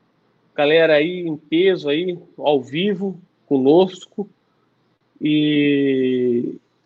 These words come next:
deixo aí as considerações também pro doutor fazer pra,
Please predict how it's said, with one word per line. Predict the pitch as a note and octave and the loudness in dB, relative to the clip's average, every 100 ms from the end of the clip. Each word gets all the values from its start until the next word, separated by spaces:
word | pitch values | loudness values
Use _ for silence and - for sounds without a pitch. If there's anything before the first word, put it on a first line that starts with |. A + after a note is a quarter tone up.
| _ | _
deixo | - D#3+ G#3 G#3+ | -2 4 4 6
aí | G#3 G#3 | 6 4
as | G#3 | 2
considerações | G#3 G3+ G3 G3 E3+ - F#3 F#3 | -4 -2 0 0 -2 -4 -6 -4
também | F3+ D#3 E3 | -4 -4 -4
pro | E3+ E3+ | -6 -6
doutor | D#3 D3+ D#3 D#3 C#3+ B2 - _ _ _ _ _ _ _ _ _ _ _ _ _ _ _ _ _ _ _ _ _ _ _ | -4 -4 0 2 2 -2 -8 _ _ _ _ _ _ _ _ _ _ _ _ _ _ _ _ _ _ _ _ _ _ _
fazer | D#3 C3+ B2 D#3+ F3+ | 0 0 2 0 2
pra, | E3+ D#3 C3+ | 2 2 0